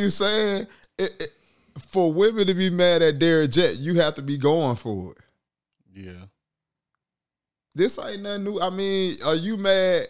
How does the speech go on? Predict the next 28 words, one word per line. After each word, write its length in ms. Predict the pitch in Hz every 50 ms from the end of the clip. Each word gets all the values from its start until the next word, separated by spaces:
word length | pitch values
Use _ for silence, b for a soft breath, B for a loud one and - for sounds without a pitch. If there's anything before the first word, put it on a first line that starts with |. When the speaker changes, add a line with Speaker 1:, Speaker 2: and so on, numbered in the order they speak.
| - -
Speaker 1:
at 380 | 160 165 165 165 160 - -
him 360 | - 143 165 180 185 185 180 175
suckering 640 | - - - 165 175 175 175 - 160 160 156 156
you 220 | 156 156 165 165 156 -
into 480 | - 151 160 156 156 143 - - - - - 151
information 1000 | 160 160 - - 139 127 131 143 151 151 139 127 - - 101 98 98 101 98 - _ _ _ _ _ _ _ _ _ _ _ _ _ _ _ _ _ _ _
that 560 | 127 117 147 151 151 147 143 135 131 120 - - _ _ _ _ _ _ _ _ _ _ _
should 480 | - - - - 170 190 196 185 165 147
be 180 | 165 160 156
commonality 1040 | - _ - - 185 170 165 165 160 156 147 151 156 151 151 147 143 - - 135 127
knowledge, 640 | 113 117 127 135 139 139 123 110 107 98 98 110 107
but 280 | 104 135 160 165 143 139
for 120 | - - 127
you 220 | 127 135 156 165
to 100 | 151 147
feel 360 | 135 - - 143 151 151 135 127
safe 340 | - - 135 139 151 139 139
about 300 | 127 123 135 117 92 113
what 240 | 131 139 139 - -
you 100 | 151 135
doing? 320 | 127 135 135 131 127 117 B B B B B
See, 140 | - 156 156
a 80 | 151
lot 160 | 160 180 - 180
of 40 | 170
this 140 | 175 165 -
come 300 | - - 151 147 143 143
with 260 | 143 139 127 -